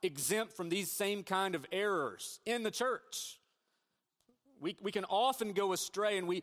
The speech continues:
even are still tempted to try to, "Yes, we know that's what the Bible says, but, uh, you know, let's, let's sort of look at Jesus this way.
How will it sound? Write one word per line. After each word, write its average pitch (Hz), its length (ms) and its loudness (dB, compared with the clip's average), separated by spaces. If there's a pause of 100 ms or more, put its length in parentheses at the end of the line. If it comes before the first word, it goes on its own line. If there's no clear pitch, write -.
(220)
even 240 240 0
are 214 80 2
still - 480 -2
tempted 220 400 -2
to 170 40 -8
try 214 220 2
to, 196 140 2 (320)
"Yes, 226 340 2
we 214 140 -2
know 226 160 4
that's 233 180 2
what 220 160 2
the 208 60 2
Bible 208 340 2
says, 214 380 2
but, 202 400 4
uh, 202 180 -4
you 214 100 -4
know, 208 140 0
let's, 208 300 0
let's 208 140 0
sort 220 160 2
of 196 60 2
look 208 200 2
at 180 60 0
Jesus 170 340 -2
this 190 240 -2
way. 120 340 0